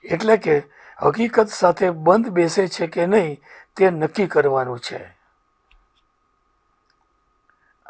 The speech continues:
આંકડાશાસ્ત્રીય અનુમાનમાં ઉત્કલ્પનાની અગત્ય સમષ્ટિના આપણા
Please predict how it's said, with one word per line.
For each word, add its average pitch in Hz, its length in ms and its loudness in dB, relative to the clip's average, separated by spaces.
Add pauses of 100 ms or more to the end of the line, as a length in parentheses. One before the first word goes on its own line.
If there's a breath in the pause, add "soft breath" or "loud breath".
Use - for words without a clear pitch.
આંકડાશાસ્ત્રીય 208 960 4
અનુમાનમાં 185 760 0
ઉત્કલ્પનાની 180 1000 -2 (720)
અગત્ય 175 560 2 (400 soft breath)
સમષ્ટિના 185 760 2
આપણા 175 640 2